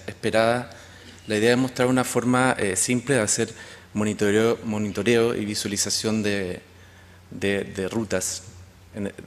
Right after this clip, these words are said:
por lo menos en el, en el, en el servicio del D N S. Esto es algo que se hizo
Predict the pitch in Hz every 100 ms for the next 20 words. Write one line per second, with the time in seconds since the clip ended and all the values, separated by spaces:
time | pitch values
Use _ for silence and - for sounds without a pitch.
0 | - - 104 107 117 120 113 107 - 104
1 | 98 98 95 - 107 95 92 92 - 95
2 | 104 - 107 95 104 101 - 95 - -
3 | - - - - - - - - - -
4 | - - 123 - - 127 127 123 117 -
5 | 110 107 123 117